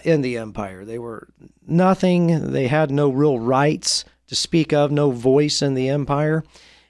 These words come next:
And the interesting thing is the first announcement of Jesus' birth was to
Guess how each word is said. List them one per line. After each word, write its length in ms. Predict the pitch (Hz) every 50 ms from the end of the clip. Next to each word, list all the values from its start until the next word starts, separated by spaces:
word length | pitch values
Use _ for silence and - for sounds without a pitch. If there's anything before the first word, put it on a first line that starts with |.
| _ -
And 800 | 165 170 170 170 170 165 165 170 160 151 - - - - 76 - - _ _ -
the 280 | 160 185 190 175 -
interesting 600 | - 226 285 294 - 320 277 - - 240 214 190
thing 260 | - - 180 175 175
is 260 | 170 170 175 165 143 135
the 120 | 135 127
first 680 | - - - - 190 202 233 240 - - - - - - - _
announcement 840 | - 156 156 151 151 160 165 165 165 - - 139 135 139 135 - - - 262
of 260 | - 151 147 127 120
Jesus' 420 | 123 127 151 165 165 143 131 -
birth 420 | - - 151 170 175 143 131 - -
was 240 | 120 123 123 113 -
to 380 | - - 139 139 135 131 127